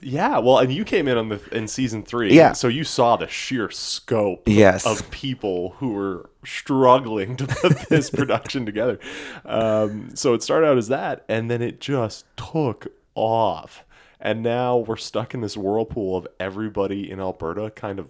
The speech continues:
Speaker 1: loves it.
Speaker 2: Yeah.
Speaker 1: <laughs> And there, we can't escape.
Speaker 2: Yeah.
Speaker 1: And we're stuck making T V now.
Speaker 2: I know. It's crazy. So we're gonna talk about, um, the current season that just started, uh, Survivor Calgary All-Stars. But, uh,
Speaker 1: Mm-hmm.
Speaker 2: yeah, so you, we've done, before this,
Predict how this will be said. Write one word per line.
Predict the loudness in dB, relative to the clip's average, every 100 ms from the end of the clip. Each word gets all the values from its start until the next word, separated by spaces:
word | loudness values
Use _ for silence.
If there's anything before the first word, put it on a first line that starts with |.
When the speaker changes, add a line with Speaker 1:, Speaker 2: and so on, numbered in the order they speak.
| _ -12
Speaker 1:
loves | -10 -10 -10
it. | -8 -8 -4
Speaker 2:
Yeah. | 4 4 4 0
Speaker 1:
<laughs> |
And | -6 -4 -2 -2 0
there, | 0 0 -6
we | -8 -8
can't | -4 -2 -2
escape. | -6 -2 -2 -4 -14 -8 6
Speaker 2:
Yeah. | 6 6
Speaker 1:
And | 2 -4 -8 -8
we're | -4 -4
stuck | -2 -4 -2
making | -6 -6 -8
T | -6 -6
V | -4 -6
now. | -10 -6 2
Speaker 2:
I | 4
know. | 6 6
It's | 6 4
crazy. | 6 6 6 2
So | 6 8
we're | 8
gonna | 8 8
talk | 6 4
about, | 8 10 8 6
um, | 8 8 8 6
the |
current | 6 6 6 4
season | 4 6 6
that | 6
just | 8 6
started, | 8 8 10 8 6
uh, | 6 8 8 8
Survivor | 8 8 8 6
Calgary | 4 6 6
All-Stars. | 6 6 6 6
But, | 6 6 8
uh, | 10 10
Speaker 1:
Mm-hmm. | 8 2 4
Speaker 2:
yeah, | 6 6
so | 4
you, | 2 6 8 8 6 -2 -16 -18 -20 -20 _ _
we've | 4 6 8
done, | 8 8 6 2 0 0
before | 4 8 10 10
this, | 8 6